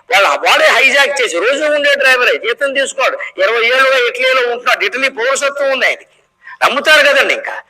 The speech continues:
తీసుకెళ్ళిపోయి మూలకి తీసుకెళ్ళి మొత్తం ఇగో కట్టి పారేశారు వేళ్లతో. ఇప్పుడు పెట్రోల్ పోస్తున్నాడు, పిల్లల మీద పెట్రోల్ పోసాడు, బస్సు మీద, బస్సు మీద పెట్రోల్ పోసాడు. వాడి దగ్గర లైటర్ ఉంది, అంటించబోతూ ఉంటే మొత్తం సెల్ ఫోన్లన్నీ ముందే లాక్కున్నాడండి.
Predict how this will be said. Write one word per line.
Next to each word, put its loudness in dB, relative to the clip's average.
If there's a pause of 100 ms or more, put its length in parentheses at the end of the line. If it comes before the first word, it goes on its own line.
(200)
తీసుకెళ్ళిపోయి 0
మూలకి 2
తీసుకెళ్ళి -2 (120)
మొత్తం 2 (160)
ఇగో 0
కట్టి -2
పారేశారు 4
వేళ్లతో. 0
ఇప్పుడు -4
పెట్రోల్ -2
పోస్తున్నాడు, -2
పిల్లల 2
మీద 2
పెట్రోల్ 0
పోసాడు, 0
బస్సు -4
మీద, 0 (580)
బస్సు -2
మీద 0
పెట్రోల్ 0
పోసాడు. -2
వాడి -4
దగ్గర 0
లైటర్ 2
ఉంది, -4 (200)
అంటించబోతూ 0
ఉంటే 0 (280)
మొత్తం 0
సెల్ 0
ఫోన్లన్నీ 2
ముందే -2
లాక్కున్నాడండి. 2